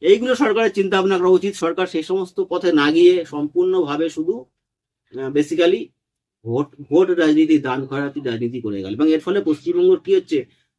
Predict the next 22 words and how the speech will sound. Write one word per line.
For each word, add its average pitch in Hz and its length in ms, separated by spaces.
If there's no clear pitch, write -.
দীর্ঘমেয়াদে 180 540
উন্নতির 165 520
পথ 156 220
কিন্তু 185 500
প্রচন্ড 180 360
পরিমাণে 175 340
বাধাপ্রাপ্ত 147 680
হচ্ছে 139 240
বলে 165 160
আমার 139 280
মতামত, 110 360
আমার 139 540
ধারণা। 110 380
তো 165 60
এই 175 100
ব্যাপারে, 202 480
আহ, 175 300
প্রত্যেকেরই 208 640
নিজস্ব 190 420
কিছু 190 180
ধারণা 175 340
থাকে, 151 440